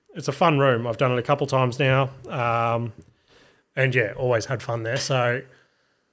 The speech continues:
I was like, "Yeah, I should be able to chisel that in." Chris modified his lineup to make it work for me, which fucking super appreciative of.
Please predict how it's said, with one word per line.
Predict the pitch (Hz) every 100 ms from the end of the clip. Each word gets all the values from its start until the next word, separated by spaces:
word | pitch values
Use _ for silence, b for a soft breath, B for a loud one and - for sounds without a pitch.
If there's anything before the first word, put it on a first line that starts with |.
| _
I | -
was | 131
like, | 135 123
"Yeah, | 147 147
I | 135
should | - 131 123
be | 127
able | 123 117
to | - 135 120
chisel | - 160 143 127
that | 120
in." | 120 120 117 117
Chris | - 147 - 139
modified | 131 123 143 120
his | 120 117
lineup | 117 113 110
to | -
make | 117 110 127
it | 113
work | 127 131 131
for | 135
me, | 135 127
which | 110 -
fucking | - - - 104
super | - 123 -
appreciative | 110 143 135 147 131 131
of. | 135 139 135